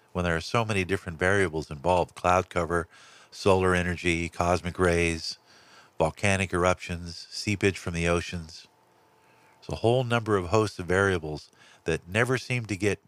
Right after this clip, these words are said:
factored into the data. And because they're so, uh, you know, the earth is constantly trying to seek equilibrium. That's what all of this is.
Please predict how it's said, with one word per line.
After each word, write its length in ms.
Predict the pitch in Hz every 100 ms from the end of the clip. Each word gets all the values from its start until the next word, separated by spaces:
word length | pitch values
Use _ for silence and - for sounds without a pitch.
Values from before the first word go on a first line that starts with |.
| -
factored 380 | 120 104 110 98
into 340 | 107 101 -
the 120 | 85
data. 400 | 82 101 95 76 - _ _ _ _ _ _ _ _ _ _ _ _ _ -
And 120 | 98
because 320 | - 107 98
they're 260 | 90 95 90
so, 380 | - 110 101 92 _ _ _ _ _ -
uh, 200 | 92 87 -
you 100 | 110
know, 100 | 92
the 180 | 101 107
earth 260 | 131 147
is 140 | 110 -
constantly 540 | - 139 139 107 107
trying 320 | - 113 101
to 80 | 92
seek 360 | - 117 104 _
equilibrium. 720 | 110 101 85 95 101 87 82 - _ _ -
That's 220 | 95 -
what 120 | 101 - _
all 240 | - 104 101
of 100 | 95
this 200 | 85 -
is. 360 | 104 80 -